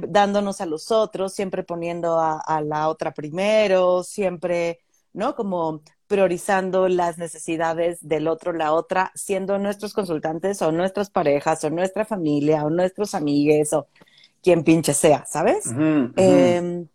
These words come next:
Speaker 1: porque justo tenemos, así como con el dinero, tenemos la idea de que esta, de que el ser terapeuta, el ser psicólogo, el ser, ¿no? O sea, es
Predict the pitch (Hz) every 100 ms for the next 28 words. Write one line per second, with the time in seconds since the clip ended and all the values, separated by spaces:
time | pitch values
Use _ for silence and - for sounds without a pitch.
0 | _ _ - 202 220 208 269 277 269 214
1 | 196 208 180 - 196 233 220 202 185 180
2 | 190 208 175 190 - 190 196 220 202 180
3 | 165 180 185 185 170 170 185 185 - 175
4 | 170 160 160 - 151 151 165 160 190 190
5 | 190 165 - 208 214 208 156 - 160 151
6 | - 175 202 175 151 - 151 151 - -
7 | 156 226 - 165 175 165 156 - - _
8 | _ _ _ - 180 -